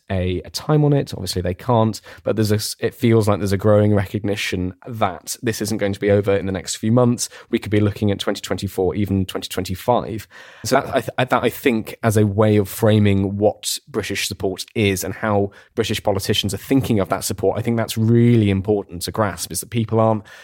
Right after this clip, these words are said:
aren't thinking of just necessarily the next weapons delivery or the next billion pounds in aid or whatever. They're really looking to twenty twenty-four, twenty twenty-five and beyond. The second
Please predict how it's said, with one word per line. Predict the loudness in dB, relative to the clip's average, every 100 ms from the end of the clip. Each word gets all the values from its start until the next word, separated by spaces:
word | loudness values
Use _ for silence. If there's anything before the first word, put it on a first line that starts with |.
| -14 0
aren't | 0 2
thinking | 0 0 0
of | 0 -4
just | -4 -2 -2 -4
necessarily | -4 -2 0 2 2
the | 2
next | -2 -4 -6 -8
weapons | -14 -8 -8 -6 -4
delivery | -2 -2 -2 -6
or |
the | -4
next | -6 -6 -8 -6 -2
billion | 0 0
pounds | 0 0
in | 4
aid | 4 4
or | 2
whatever. | 2 4 4 4
They're | 2 4
really | 4 4 4
looking | 2 0 -4
to | -4
twenty | -2 -2 -2
twenty-four, | -4 -4 0 2 2
twenty | -2 -8
twenty-five | -6 -4 -4 -2 0 0
and | -2 -2
beyond. | 2 2 0 -6 -14 -16 -20 -20 -6
The | -6
second | 0 0 0 -2 2 0 -2